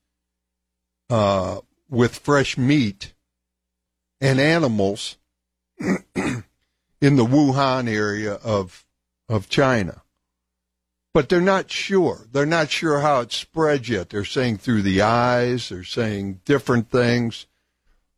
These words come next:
They don't know if it's m-, mutated, if it's come together from two different things. But it's a new virus. Um,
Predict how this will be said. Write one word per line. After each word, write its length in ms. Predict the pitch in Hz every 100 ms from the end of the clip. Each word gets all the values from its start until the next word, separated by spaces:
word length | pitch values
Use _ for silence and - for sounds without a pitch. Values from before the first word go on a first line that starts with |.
| _ _
They 180 | 120 120
don't 300 | 123 139 139
know 240 | 143 135
if 100 | 123
it's 280 | 127 101 -
m-, 180 | 110 107 -
mutated, 840 | 113 127 160 - 143 143 143 131
if 160 | 110 110
it's 140 | -
come 300 | - 127 123
together 420 | 104 113 123 117
from 240 | - 98 95
two 260 | - 139
different 460 | 127 123 - 107 -
things. 560 | 131 139 139 139 - - _ _ _ _ _ -
But 140 | 127
it's 180 | 123 -
a 80 | 131
new 640 | 135 151 180 165 147 147 _ _
virus. 760 | 104 131 127 107 - - - _ _ _ _ _ _ _ _ _ _ _ _ _ _ _ _ _
Um, 680 | - 110 107 101 95 92